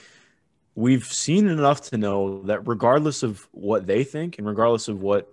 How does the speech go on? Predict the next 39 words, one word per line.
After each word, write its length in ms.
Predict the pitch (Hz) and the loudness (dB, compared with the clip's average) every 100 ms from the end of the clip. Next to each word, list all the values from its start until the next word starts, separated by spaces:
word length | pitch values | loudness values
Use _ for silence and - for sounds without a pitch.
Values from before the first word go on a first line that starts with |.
| _ | _
Nate 260 | 104 98 - | -6 -6 2
Bjorkgren 360 | 113 131 110 | 2 2 -4
says, 360 | - 95 95 90 - - _ _ _ | -4 -4 -4 -6 -18 -20 _ _ _
Domas 640 | 120 196 233 185 - - _ - | 2 4 4 2 -2 -10 _ -6
and 260 | 120 160 | 0 0
Malcolm 440 | 135 143 143 135 104 | 2 2 2 -2 0
both 320 | 101 127 131 | 2 2 0
fade 300 | - 113 101 | 0 2 2
at 120 | 92 | -2
the 100 | - | -8
end 120 | 95 | -8
of 80 | 90 | -8
games 420 | 90 82 107 - - | -10 -12 -16 -20 -10
over, 400 | 101 98 95 90 | -8 -4 -6 -8
you 100 | 107 | -8
know, 60 | 98 | -6
especially 460 | 101 - 131 - 127 | -2 0 0 -2 -6
in 80 | |
the 60 | 110 | -6
fourth 260 | - 104 101 | -4 -8 -6
quarter. 400 | 92 90 87 - | -10 -10 -12 -12
And 280 | 101 98 - | -12 -12 -10
there's, 360 | - 110 107 - _ - _ _ | -4 -2 -4 -10 _ -20 _ _
uh, 180 | 101 98 | -4 -2
no 280 | 101 107 123 | 0 4 4
way 180 | 127 120 | 6 6
around 460 | 117 92 92 113 85 | 4 2 0 0 -4
that. 180 | 73 - | -10 -8
That's 140 | 98 | -8
just, 340 | - 95 - - _ _ | -8 -12 -14 -20 _ _
that's, 260 | 95 - | -10 -8
that's 240 | 104 98 - | -8 -8 -8
true. 400 | - 143 151 156 _ - | -2 0 0 -4 _ -8
That's 260 | 95 - - 220 | -8 -8 -20 -12
biomechanics. 800 | 104 110 120 120 120 127 127 131 - | 0 2 2 2 -4 -2 -2 -2 -6
That's 160 | 95 | -12
physics. 380 | - 131 147 139 | -2 -2 -2 -6
That's 160 | 101 - | -12 -4
how, 300 | 101 107 | -2 -2